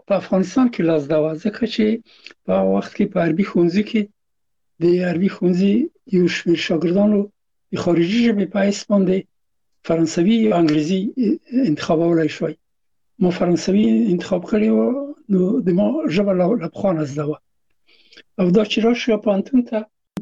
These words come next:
پاریس کې اووه د طب پوهنځي شته دي، چې په هغو پوهنځیو کې یو د ابن سینا د طب پوهنځی دی، چې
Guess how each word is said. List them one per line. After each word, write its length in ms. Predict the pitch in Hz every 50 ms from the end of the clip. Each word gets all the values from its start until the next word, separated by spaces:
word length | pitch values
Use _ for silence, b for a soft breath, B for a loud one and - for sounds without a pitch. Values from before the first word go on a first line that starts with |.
| - _ _
پاریس 280 | - 175 185 247 262 - -
کې 160 | - - 240 226 - -
اووه 260 | - 190 196 208 233 226
د 120 | 160 156
طب 220 | 156 - - 196 - -
پوهنځي 360 | - 165 165 170 160 139 156 156
شته 280 | - - - 160 156
دي، 160 | 156 165 170 - _ _ _ _ _ _ _ _ _ _ _ _
چې 60 | - - -
په 60 | 214
هغو 280 | 220 220 214 208 226 226
پوهنځیو 580 | - - 208 196 196 196 190 208 214 208 202 -
کې 100 | - 202 190 180 180
یو 160 | 185 175 156 151
د 100 | - 156 165 208 277 - _ _ _ -
ابن 320 | 175 160 160 156 160 160
سینا 340 | 151 - - 170 156 170 190 226 - _ _ _ _ _ _ _ _
د 60 | - 151 -
طب 140 | - 208 208 - _
پوهنځی 400 | 185 180 185 185 170 208 190 190
دی، 140 | 190 196 190 196 202
چې 160 | 202 - -